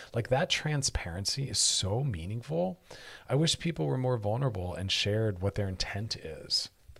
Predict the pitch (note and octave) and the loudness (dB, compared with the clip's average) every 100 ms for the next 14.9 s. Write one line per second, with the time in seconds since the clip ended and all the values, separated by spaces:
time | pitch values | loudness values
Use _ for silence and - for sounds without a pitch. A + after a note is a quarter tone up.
0 | - - - - C3 C3+ F3+ D#3+ E3 F#3 | -6 -6 -4 0 2 4 4 4 2 2
1 | F#3 A2+ A2 A2+ G2 - F2 C#3 C#3+ - | 2 0 0 -2 -2 -4 -2 -2 -2 -6
2 | - F#2+ - G#2+ - - C3 E2+ D2 E2+ | 0 4 6 6 2 2 0 -2 -4 -4
3 | F#2+ G2 G2+ G#2+ E3 D#3 B2 C#3 - G3 | -2 0 0 2 2 2 2 0 0 0
4 | G3+ E3+ C#3 C3+ E3 G3+ C3+ F#2+ C3 E3+ | 0 0 2 2 0 0 0 0 -2 -4
5 | - - - - - A#2+ G2+ A2+ G#2 G2+ | -8 -20 -14 -6 2 2 4 -2 0 0
6 | F#2+ - F#2+ F#2 F2 F2 D2 B1 - F#2 | -2 -4 -4 -4 -4 -6 -8 -10 -6 -6
7 | F#2 - - - - _ - G2 - G2+ | -4 -8 -12 -16 -20 _ -2 -2 -4 -6
8 | F#2+ - F#2+ F#2+ F2+ E2+ E2+ - F#2 E2 | -6 -6 -6 -8 -6 -6 -8 -6 -6 -6
9 | E2 D#2 - - - - F#2 G2+ - G2 | -4 -4 -6 -10 -12 -6 -2 0 0 0
10 | F#2 F#2 F2+ D2+ F2 - F#2 F2 F2 A2 | 0 0 -2 -4 -2 -2 -2 -2 -2 0
11 | D3+ F2 - G2 E2 - E2 E2+ D#2 C#2 | 0 0 -2 -2 -2 -6 -6 -6 -8 -10
12 | - - - - - - - - - B2+ | -16 -20 -20 -20 -20 -20 -20 -16 -2 0
13 | F3 D#3 D3 C3+ A2+ G#2 - G2+ - F#2 | 6 6 8 6 2 0 0 -2 0 -4
14 | - - F2+ F2+ E2+ - D2 D2 | 0 -2 0 0 0 -2 -8 -8